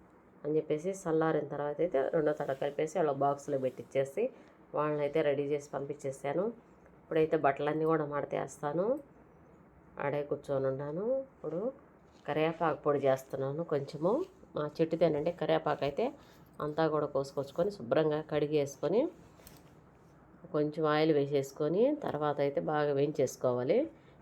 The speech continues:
కరివేపాకు పొడి చాలా బాగుంటుందండి. ఎండుమిరపకాయలు, జీలకర్ర, ఆవాలు, మెంతులు,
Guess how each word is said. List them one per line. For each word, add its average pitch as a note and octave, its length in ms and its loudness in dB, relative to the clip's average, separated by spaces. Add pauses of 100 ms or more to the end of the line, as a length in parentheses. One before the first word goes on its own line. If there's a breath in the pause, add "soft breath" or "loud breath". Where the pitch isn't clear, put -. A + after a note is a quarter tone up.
(160)
కరివేపాకు E3 500 2
పొడి C#3+ 160 -2 (140)
చాలా C#3+ 320 4
బాగుంటుందండి. C#3+ 680 0 (480 loud breath)
ఎండుమిరపకాయలు, D3 840 4
జీలకర్ర, D3 420 0
ఆవాలు, C#3+ 580 4
మెంతులు, C#3+ 480 0